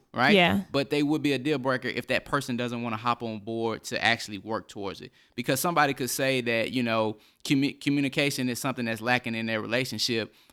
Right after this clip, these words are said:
Speaker 1: but one party of the relationship may not believe that they have a communication problem.
Speaker 2: That's true.
Speaker 1: You know what I'm saying? So
Speaker 2: Yeah.
Speaker 1: if I feel like, you know, we having issues and you think it's because we don't communicate effectively,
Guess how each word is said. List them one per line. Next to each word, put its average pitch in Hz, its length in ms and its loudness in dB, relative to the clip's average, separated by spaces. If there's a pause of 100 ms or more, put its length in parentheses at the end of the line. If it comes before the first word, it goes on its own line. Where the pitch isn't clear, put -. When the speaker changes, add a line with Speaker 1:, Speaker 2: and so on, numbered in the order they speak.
Speaker 1:
but 107 180 2
one 127 240 0
party 127 380 2
of 113 80 -2
the 110 80 -4
relationship 117 600 -2
may 120 160 0
not 117 240 2
believe 117 580 -2
that 110 240 -2
they 113 140 0
have 117 320 0
a 107 40 -12
communication 120 680 -4
problem. 123 500 -6 (580)
Speaker 2:
That's 220 240 6
true. 277 360 6
Speaker 1:
You 135 140 2
know 139 80 4
what - 40 4
I'm 135 40 0
saying? 151 300 0 (140)
So 160 160 6
Speaker 2:
Yeah. 196 200 8
Speaker 1:
if 190 60 2
I 170 140 6
feel 170 360 2
like, 139 420 4 (200)
you 139 120 2
know, 127 320 4
we 143 240 2
having 135 380 4
issues 135 520 2
and 117 140 -2
you 156 140 -4
think 147 240 -2
it's 131 100 -2
because 120 260 -6
we 131 120 -4
don't 127 180 -4
communicate 139 560 -2
effectively, 110 880 -2